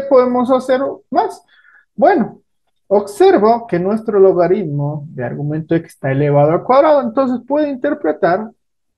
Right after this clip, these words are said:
haciendo un cambio de variable, en el cual logaritmo de x es igual a cualquier valor, podemos a la letra m, ¿ya? Muy bien. Y listo. Pero antes de proceder al cambio de variable, ya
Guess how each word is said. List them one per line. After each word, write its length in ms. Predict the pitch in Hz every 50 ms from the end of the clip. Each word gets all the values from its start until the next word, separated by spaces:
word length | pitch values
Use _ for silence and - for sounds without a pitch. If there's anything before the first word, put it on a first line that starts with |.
| _ -
haciendo 600 | 247 247 - 214 180 175 170 165 170 175 - -
un 220 | - 170 156 143
cambio 400 | - - 123 127 143 147 127 120
de 320 | 127 147 180 190 190 190 -
variable, 600 | - 143 - - 98 101 - 156 143 - 135 143 170
en 80 | 196
el 160 | 208 208 214
cual 380 | - - 170 156 156 147 - - _ _
logaritmo 680 | - 170 165 160 165 190 202 202 196 190 185 208 220 226
de 180 | 214 208 202 185
x 460 | 185 190 - 226 240 233 - _ _ _ _ _ _ _ _ _ _ _ _ _ -
es 240 | 240 277 262 - -
igual 460 | 294 269 214 202 202 196 196 196 196 -
a 160 | - 262 254 -
cualquier 400 | - 285 277 - - 285 277 285
valor, 360 | 320 320 320 330 370 359 370
podemos 440 | 190 180 175 180 180 175 180 170 180
a 260 | 156 156 156 156 156
la 160 | 151 156 156
letra 320 | 160 160 156 - 147 131
m, 180 | 123 - 139 - _ _ _ -
¿ya? 300 | 175 202 240 233 - - _
Muy 200 | - 180 185 160
bien. 160 | 127 - - _ _ _ _ _ _ _ _ _ _ _ _ _ _ _ _ _ -
Y 80 | 170 170
listo. 360 | 180 175 139 - - - - -
Pero 260 | 254 262 269 269 269
antes 400 | 277 285 277 277 302 294 262 202
de 140 | 196 202 196
proceder 640 | 202 180 160 151 143 - 147 135 135 143 151 151
al 200 | - - 139 -
cambio 380 | - - 120 123 143 151 156 170
de 140 | 190 202 202
variable, 640 | 220 233 240 233 220 208 196 196 202 214 240 311 - _ _ _ _ _ _ _ _ _ _ -
ya 180 | 165 156 -